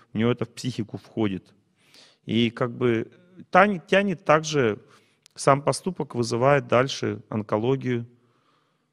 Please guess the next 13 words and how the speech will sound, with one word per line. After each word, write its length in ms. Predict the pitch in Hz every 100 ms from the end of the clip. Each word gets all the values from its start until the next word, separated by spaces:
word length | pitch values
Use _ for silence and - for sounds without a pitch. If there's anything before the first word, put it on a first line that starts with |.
| _
В 60 | -
том 180 | 127
месте, 340 | 135 135 131 117
где 200 | 117 123
аборт 360 | 120 131 123
совершен, 520 | - 120 120 - 185 170
там 320 | 123 131 131
происходит, 640 | - 110 - - 135 -
начинает 460 | 104 - 127 127 -
расти 360 | 104 - 120
опухоль 400 | 110 110 - 101
злокачественная 600 | 95 95 95 101 - - -
постепенно. 540 | - - _ -